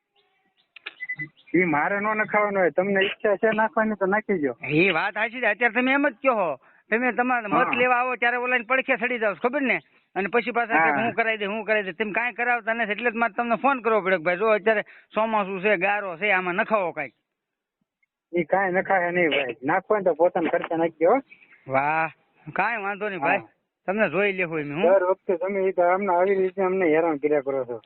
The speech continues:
Speaker 2: વાત સાચી
Speaker 1: ગારો
Speaker 2: છે.
Speaker 1: છે ને ફલાણું છે ને, હું ગારાનું ધ્યાન અમારે રાખવાનું.
Speaker 2: વાત સાચી છે, પણ
Speaker 1: તો
Speaker 2: થોડું
Speaker 1: સારું છે તમારે ઘરમાં ગારો નથી થતો, તમે એમ કહો ને અમારે ફળિયામાં વાળી જાવ, એમ કહો ને.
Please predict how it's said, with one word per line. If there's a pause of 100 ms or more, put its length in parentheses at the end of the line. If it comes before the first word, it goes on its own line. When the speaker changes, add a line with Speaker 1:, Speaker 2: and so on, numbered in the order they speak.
(140)
Speaker 2:
વાત
સાચી
Speaker 1:
ગારો
Speaker 2:
છે.
Speaker 1:
છે
ને
ફલાણું
છે
ને,
હું
ગારાનું
ધ્યાન
અમારે
રાખવાનું. (260)
Speaker 2:
વાત
સાચી
છે,
પણ
Speaker 1:
તો
Speaker 2:
થોડું
Speaker 1:
સારું
છે
તમારે
ઘરમાં
ગારો
નથી
થતો,
તમે
એમ
કહો
ને
અમારે
ફળિયામાં
વાળી
જાવ,
એમ
કહો
ને.